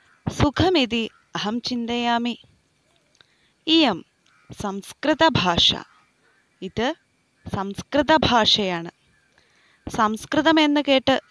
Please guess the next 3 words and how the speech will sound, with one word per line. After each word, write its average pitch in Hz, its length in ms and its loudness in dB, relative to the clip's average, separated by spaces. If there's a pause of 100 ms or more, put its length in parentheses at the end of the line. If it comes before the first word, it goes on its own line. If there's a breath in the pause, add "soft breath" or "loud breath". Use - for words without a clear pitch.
കുട്ടികളും 262 720 2 (220)
മാതാപിതാക്കളും 240 1000 2
പേടിക്കേണ്ടതില്ല. 226 840 0